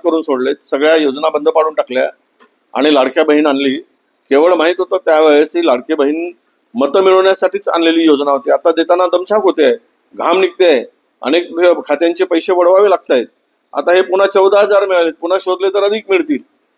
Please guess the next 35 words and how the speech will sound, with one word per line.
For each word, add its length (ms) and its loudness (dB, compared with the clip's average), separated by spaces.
कारवाई 320 2
काय 200 0
करायची 340 0
ते 120 -2
करू 220 2
देत, 200 4
पण 120 -2
ही 120 0
योजना 300 2
आणताना 500 0
त्यामध्ये 360 0
पारदर्शकता 760 0
आणायला 240 2
पाहिजेत. 320 0
निवडणुकीच्या 680 0
तोंडावर 560 2
मतं 300 -4
मिळवण्यासाठी 640 -2
ही 100 0
जी 100 2
काही 180 2
बेईमानी 400 0
आणि 240 0
लाचारी 380 2
पत्करून 400 -4
सरकारने 440 -2
केली, 240 -2
कारण 160 0
लोकसभेमध्ये 720 2
यांना 280 0
जनतेने 500 -2
यांची 240 -2
जागा 260 2
दाखवली 340 0
होती, 240 -6